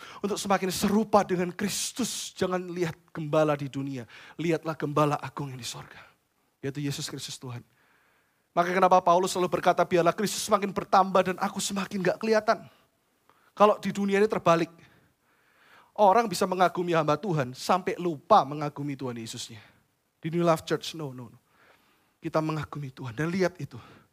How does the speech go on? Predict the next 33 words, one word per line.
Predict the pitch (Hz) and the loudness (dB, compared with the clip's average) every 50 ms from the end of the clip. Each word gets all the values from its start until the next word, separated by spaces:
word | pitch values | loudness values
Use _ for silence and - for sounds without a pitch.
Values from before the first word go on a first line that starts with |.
| _ - | _ -6
Terjadi | 180 147 - - 170 170 165 156 | -6 -6 -2 -2 -2 -2 0 -2
dalam | 156 147 143 | -2 -2 -2
hidup | 156 147 - 151 - | -2 -4 -6 -8 -6
Yusuf. | 151 147 143 - - 139 - - | -6 -6 -6 -6 -10 -10 -8 -8
Yusuf | 190 165 - - 208 - | -8 -6 -6 -6 -6 -4
yang | 208 196 | -6 -4
begitu | 165 175 - - 196 202 208 202 | -6 -8 -10 -10 -10 -10 -10 -8
sombong | - - 170 202 220 208 196 208 196 180 - - - - - 202 | -8 -6 -6 -6 -6 -4 -4 -4 -4 -6 -10 -20 -20 -6 -2 -2
dan | 190 | -2
dulu | 175 160 208 214 220 | -2 -2 -4 -4 -2
merasa | 208 208 202 185 180 - | -2 0 0 0 0 -2
dapat | 208 - 165 143 170 - - | -2 -2 -2 -2 -2 -4 -4
mimpi. | 220 240 233 226 220 208 - 220 - - - - - - | -6 -8 -8 -8 -8 -8 -8 -10 -10 -12 -18 -20 -20 0
Bahkan | - 196 185 - 208 | 2 2 2 2 -2
dia | 185 196 202 | -4 -2 -2
melihat | 196 190 185 190 202 175 190 | -2 -2 0 0 0 0 0
matahari, | 196 202 202 208 190 165 185 180 196 202 202 | -2 -2 -2 -2 0 2 2 2 2 2 -2
bulan, | - - 208 220 220 214 196 196 | -6 -4 -4 2 2 2 2 2
dan | 180 | -2
sebelas | 165 - - 202 - - 196 180 175 - | -2 -2 -4 -4 -2 0 0 0 0 -2
bintang | - - - 247 240 226 220 - 226 214 202 | -6 -4 -2 -2 -2 -2 -4 -4 -4 -4 -4
menyembah | 208 214 208 202 202 208 202 202 | -4 -6 -6 -4 -2 -2 -4 -4
kepadanya. | 202 170 185 185 175 180 185 190 196 175 - - - - - - | -4 -4 -6 -4 -4 -4 -6 -8 -8 -12 -14 -16 -20 -20 -20 -12
Tetapi | - 196 185 190 180 180 190 180 | -12 -2 0 0 0 0 -4 -8
ketika | 170 170 175 185 185 | -8 -4 -4 -4 -2
dia | 165 175 175 | 0 -2 -2
mengalami | 139 160 175 175 170 170 165 170 170 165 | -2 -2 -2 0 0 0 0 -2 -4 -6
penderitaan, | 175 165 151 151 151 151 - 165 - 160 139 131 - _ _ _ | -6 -6 -4 -4 -6 -4 -4 -6 -6 -6 -10 -12 -16 _ _ _
karakternya | - 160 165 180 165 - - 165 156 156 156 160 - 143 | -8 -6 -4 -4 -6 -8 -10 -12 -10 -8 -10 -10 -10 -8
diubah. | - 185 156 131 - 139 113 - - - | -8 -8 -8 -6 -8 -8 -8 -10 -8 -8
Dan | 165 151 143 | -8 -4 -2
dia | 156 156 | -2 -2
berkata, | 147 139 139 - - 147 - - 135 123 | -2 -4 -6 -8 -8 -12 -12 -12 -16 -16